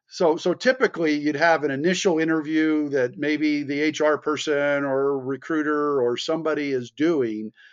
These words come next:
to just make sure the person seems like they're a good fit, and then, and then sells them on the opportunity.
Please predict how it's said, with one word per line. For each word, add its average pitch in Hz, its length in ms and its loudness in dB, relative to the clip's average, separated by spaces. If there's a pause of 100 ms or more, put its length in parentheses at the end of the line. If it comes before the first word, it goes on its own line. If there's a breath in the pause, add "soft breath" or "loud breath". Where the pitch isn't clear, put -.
to 196 100 -4
just 196 300 0
make 175 180 2
sure 170 320 0
the 143 120 -4
person 147 640 -2 (280)
seems 165 480 -2
like 135 260 0
they're 131 220 0
a 117 100 -2
good 120 240 -4
fit, 107 380 -6 (320)
and 147 180 -2
then, 143 380 2
and 147 100 -2
then 139 160 -2
sells 202 480 4
them 123 320 -2
on 123 280 -4
the 123 160 -2
opportunity. 131 760 -4